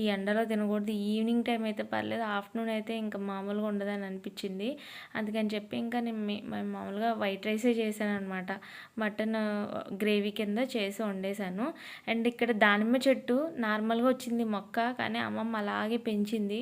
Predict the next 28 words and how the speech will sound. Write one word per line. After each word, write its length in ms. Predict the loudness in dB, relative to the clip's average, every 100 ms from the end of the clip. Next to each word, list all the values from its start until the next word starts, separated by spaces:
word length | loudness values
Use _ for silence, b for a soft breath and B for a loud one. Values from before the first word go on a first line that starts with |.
| -4
మొక్కని. 480 | -6 -4 6 6 8 2 B B B B
ఆ, 60 | 0 2 2
ఇది 460 | 2 2 2 0 2
చాలా 340 | 4 4 4
బాగా 480 | 2 0 2 2 4 4 0 -4
ఎన్ని 340 | 0 2 2
కాయలు 340 | 4 4 6
కాసిందో 360 | 4 2 2 0
లెక్క 320 | 0 -2 -2
లేదనమాట. 600 | -2 0 -2 -4 -8 -6
But 220 | -2 0 0
నేనైతే 460 | 0 2 0 0
ఎప్పుడు 240 | -2 -2 -4
టేస్ట్ 400 | -2 0 -2 -2
చేయలేదు. 440 | -2 0 2 0 0 B B B
టేస్ట్ 260 | 6 6 6
చేద్దాం 320 | 2 2 0
అనుకున్నప్పుడల్లా 720 | 2 0 0 -2 0 -2 -2 -2
కొంచెం 400 | 0 0 0 -2
పచ్చిగానే 480 | -4 -6 -4 -2
ఉన్నాయి. 400 | 0 0 0 -2
అది 320 | -2 -2 -2 -2 -6 B B 2
లైట్ 340 | 4 4 4
రెడ్డిష్, 480 | 4 4 4 0 0 -4
రెడ్డిష్‌గా 540 | 2 2 2 -2 2 4
కూడా 200 | 4 2
కొన్ని 280 | 2 0
ఉన్నాయన్నమాట. 640 | 0 -2 -2 -2 -4 -2